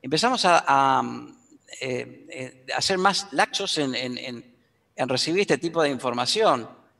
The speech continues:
Este, eh, no sé si tienen alguna pregunta ahí, sería bueno que también hubiera alguna pregunta de la gente. No sé si, si han recibido alguna pregunta sobre el tema, pero creo que es importante tener en cuenta estos sitios, reitero,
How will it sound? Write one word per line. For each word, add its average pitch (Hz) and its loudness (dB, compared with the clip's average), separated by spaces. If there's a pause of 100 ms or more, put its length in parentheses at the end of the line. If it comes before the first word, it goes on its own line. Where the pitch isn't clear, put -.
(200)
Este, 135 2 (1080)
eh, - -4
no 160 -2
sé 214 -4
si 220 -2
tienen 208 6
alguna 185 4
pregunta 165 2
ahí, 160 6
sería 156 2
bueno 170 2
que 151 0
también 139 0
hubiera 151 2
alguna 147 0
pregunta 147 2
de 135 6
la 120 0
gente. 156 0
No 127 -10
sé - -4
si, 123 -4
si 127 -4
han 131 2
recibido 135 -4
alguna 127 0
pregunta 127 -6
sobre 127 -6
el 123 -12
tema, 143 2 (720)
pero 147 4
creo 240 0
que 262 0
es - 0
importante 196 0
tener 160 2
en 175 -2
cuenta 180 4
estos 156 -4
sitios, 170 -4
reitero, 170 2